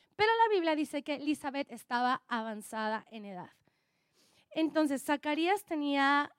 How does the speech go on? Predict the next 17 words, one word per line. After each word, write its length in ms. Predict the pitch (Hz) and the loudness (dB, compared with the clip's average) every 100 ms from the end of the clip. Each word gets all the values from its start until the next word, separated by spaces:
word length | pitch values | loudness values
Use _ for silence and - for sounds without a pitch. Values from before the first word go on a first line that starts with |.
| - | -14
por 220 | 285 269 | -6 -2
ahí 200 | 240 254 | -2 -2
de 120 | 262 | -2
unos 280 | 269 262 254 | -2 -2 -2
noventa 800 | 247 226 240 240 233 - 226 226 | 0 2 2 0 -2 -4 -2 -2
y 100 | 220 - | -4 -4
cuatro, 640 | 277 294 311 - 226 269 | 2 2 2 -4 -10 -10
noventa 420 | 277 226 220 214 | -10 -12 -12 -10
y 80 | 202 | -2
dos, 480 | 214 294 - - - - | 2 0 -2 -14 -20 -14
ahorita 260 | 226 - 247 | -12 -8 -8
les 160 | 226 | -8
digo 200 | 240 233 | -10 -8
bien, 320 | 233 233 330 320 | -6 -6 -8 -12
no 100 | 240 | -12
me 120 | 233 | -12
acuerdo, 460 | - 233 240 349 | -8 -6 -6 -10